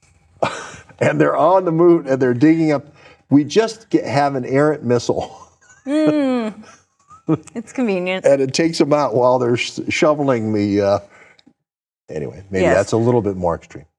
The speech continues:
Speaker 2: I, I, I could see it happening.
Speaker 1: Yeah.
Speaker 2: Um, <laughs> so speaking of Rumsfeld, what are, what are your thoughts on the whole, uh,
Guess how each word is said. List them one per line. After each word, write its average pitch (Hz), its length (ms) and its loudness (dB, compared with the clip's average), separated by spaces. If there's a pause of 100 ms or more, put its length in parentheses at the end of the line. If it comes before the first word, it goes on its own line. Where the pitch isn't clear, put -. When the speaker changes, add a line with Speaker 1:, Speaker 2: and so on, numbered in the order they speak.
(120)
Speaker 2:
I, 170 640 -10 (100)
I, 170 420 -4
I 165 80 -2
could 196 180 -14
see 262 100 0
it 262 60 -2
happening. 202 360 -4 (240)
Speaker 1:
Yeah. 208 400 0 (420)
Speaker 2:
Um, 139 120 -4
<laughs> - 40 -20
so 311 200 0
speaking 320 400 -2
of 208 80 -4
Rumsfeld, 208 640 0
what 220 140 -2
are, 247 60 -2
what 214 160 -2
are 240 40 -2
your 247 120 -2
thoughts 233 340 -2
on 202 160 -2
the 202 100 2
whole, 208 400 2
uh, 180 360 2